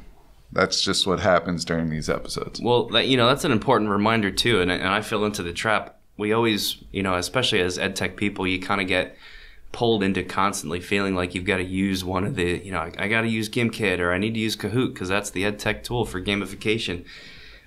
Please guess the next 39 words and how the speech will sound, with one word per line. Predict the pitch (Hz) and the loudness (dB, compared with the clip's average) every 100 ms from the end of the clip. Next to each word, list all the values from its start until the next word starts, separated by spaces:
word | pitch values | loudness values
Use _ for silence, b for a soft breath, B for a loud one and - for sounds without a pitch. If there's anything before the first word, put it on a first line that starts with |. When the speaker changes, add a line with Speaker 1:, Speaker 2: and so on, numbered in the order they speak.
| - | -4
Speaker 2:
But, | 104 | 2
like, | 110 107 | 2 2
you | 120 | 0
can | 147 120 | 0 0
just | 104 127 127 - | 2 0 0 -2
play | 120 123 - | 2 4 4
a | 107 113 | 2 2
game | 104 107 120 85 85 - | 2 2 2 0 -6 -8
and | 92 95 | -4 0
then | 95 95 | 2 2
build | 92 98 98 | 2 0 2
in | 98 98 | 2 2
the | 95 95 | 2 0
ed | 95 | 0
tech | - 95 95 - - - _ - | 0 -2 -2 -12 -16 -20 _ -6
around | 90 90 98 107 | -2 0 2 2
that, | 87 90 | 0 0
like, | 87 | -2
even | 92 95 | -6 -4
if | 90 | -4
it's | 85 - | -4 -4
just | 87 87 - | -2 -2 -4
recording | 87 90 - 98 90 90 | -6 -6 -2 0 2 0
answers | 95 92 90 90 - B B B B B B - | 0 -2 -2 -2 -4 B B B B B B -6
in, | 85 | -4
in, | 85 92 | -2 0
like, | 90 90 | 0 -2
a | 87 | 0
shared | - 92 90 87 - - | 0 2 0 -2 -8 -6
Google | 87 87 | -2 -2
Doc | 85 85 87 | 0 -2 -2
or | - | -6
something. | - 85 82 87 | -4 -4 -4 -6
So | - 85 87 | 0 2 2
that, | 92 120 - | 0 0 0
I'm | 104 123 | 0 2
glad | 139 139 113 | 2 2 2
you | 110 98 95 98 | 2 0 -2 -4
had | 104 | -2